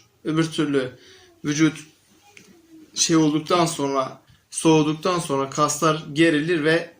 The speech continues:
vücut eğilmez. Kıymetli kardeşlerim, vefat edenin yanında Kur'an-ı Kerim okumak mekruhtur. Onun için vefat ed-,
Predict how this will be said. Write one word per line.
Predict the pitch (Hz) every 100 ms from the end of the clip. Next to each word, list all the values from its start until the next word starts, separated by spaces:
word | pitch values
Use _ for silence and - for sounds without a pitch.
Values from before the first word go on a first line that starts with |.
| _
vücut | 147 143 175 -
eğilmez. | 170 156 147 139 113 - - _ - - _
Kıymetli | - 185 190 208
kardeşlerim, | 202 170 170 - 185 185 190 _ _ _ _ _ _ - _ _ _ _ _ _ -
vefat | 165 165 208 196
edenin | 175 180 175
yanında | 175 180 170 165 214 208 - _ _
Kur'an-ı | 180 175 185 175 170
Kerim | 175 160 147
okumak | 165 160 160 185 - -
mekruhtur. | 147 147 - 147 127 113 - - _ _ - - - _ -
Onun | 170 190 156
için | - 165 - - _ _ -
vefat | 151 156 180 175
ed-, | 160 151